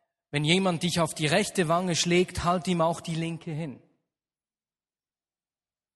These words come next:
Das hat er nicht gesagt, weil er sagt, „Hey, ist cool, dann kriegst du noch einen richtig deftig geschlagen, ne?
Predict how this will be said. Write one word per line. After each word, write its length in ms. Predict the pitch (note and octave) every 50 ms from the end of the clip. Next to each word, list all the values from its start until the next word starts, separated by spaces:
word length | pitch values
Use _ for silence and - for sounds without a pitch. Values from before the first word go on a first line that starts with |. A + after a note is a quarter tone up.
| _ _ _ _ _ _
Das 80 | D3 C3
hat 160 | D#3 D3+ -
er 80 | D3 D3
nicht 160 | F#3+ F#3 -
gesagt, 440 | - D#3+ C#3 E3 D#3+ E3 D#3+ - -
weil 120 | D#3+ D3+
er 80 | D3 C#3+
sagt, 240 | B2+ C#3+ C3+ - -
„Hey, 160 | E3+ G3+ G#3
ist 220 | F3+ - - -
cool, 180 | F#3 G#3+ G#3+ G#3
dann 340 | F3+ F3+ E3 D#3+ D#3+ D3 C3 - - _ _ _ _ -
kriegst 340 | - - G3 F#3 - - -
du 40 |
noch 160 | E3 E3 D#3 D3
einen 200 | E3 E3 E3+ E3
richtig 520 | D3 E3+ G#3+ - - - F#3 C#3+ - _
deftig 480 | - G3 F#3+ F#3 - - - F3+ - -
geschlagen, 640 | - E3 C3+ - D#3 D3 D3+ E3+ F#3 F3+ - F3 D#3+
ne? 220 | D#3+ E3+ F3+ F3+